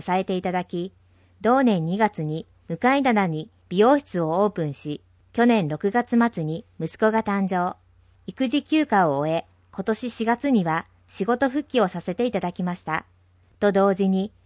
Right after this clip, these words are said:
春から息子にとって初めての集団生活が始まりました。入所当時は頻繁に体調を崩してばかりで、親としても不安になりましたが、最近ではお熱などでお休みすることも落ち着き、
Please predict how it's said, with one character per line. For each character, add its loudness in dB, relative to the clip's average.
春 0
か -2
ら -2
息 -6
子 2
に 4
と 2
っ -2
て -4
初 -4
め 4
て -2
の -2
集 -2
団 2
生 0
活 -6
が 2
始 -6
ま 0
り 0
ま 2
し -6
た。 -2
入 6
所 2
当 2
時 -2
は -2
頻 2
繁 4
に 6
体 2
調 2
を -4
崩 -4
し -12
て -2
ば -2
か 0
り -4
で、 -6
親 2
と -2
し -6
て -2
も -4
不 0
安 6
に 8
な 6
り 4
ま 4
し -8
た -2
が、 -4
最 2
近 2
で 2
は 0
お -2
熱 2
な 2
ど 2
で 0
お -2
休 0
み 4
す -6
る 0
こ -2
と 0
も 2
落 -6
ち -20
着 -6
き、 -20